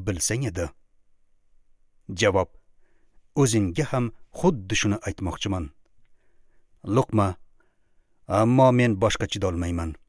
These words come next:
Javob: "Demak, to'ydan keyin ham chidab yurolmaysan."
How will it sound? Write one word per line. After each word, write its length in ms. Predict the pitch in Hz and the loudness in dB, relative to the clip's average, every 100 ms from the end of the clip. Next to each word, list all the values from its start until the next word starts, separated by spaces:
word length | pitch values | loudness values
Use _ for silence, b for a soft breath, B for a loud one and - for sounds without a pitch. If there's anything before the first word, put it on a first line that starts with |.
| _ _ _ _ _ _ _ _ _ _ - | _ _ _ _ _ _ _ _ _ _ -14
Javob: 520 | 90 101 98 113 165 - - - _ _ _ _ _ - | -6 -2 2 2 0 -4 -20 -20 _ _ _ _ _ -10
"Demak, 440 | 87 104 117 175 - - _ - - | -2 -2 0 -4 -10 -18 _ -20 2
to'ydan 360 | 190 131 110 139 | 4 4 2 -2
keyin 280 | - 104 92 | -2 0 -2
ham 220 | - 101 | -2 -4
chidab 280 | - 98 92 | -4 -6 -4
yurolmaysan." 640 | 101 120 131 85 - 90 | -2 -2 -4 -6 -4 -4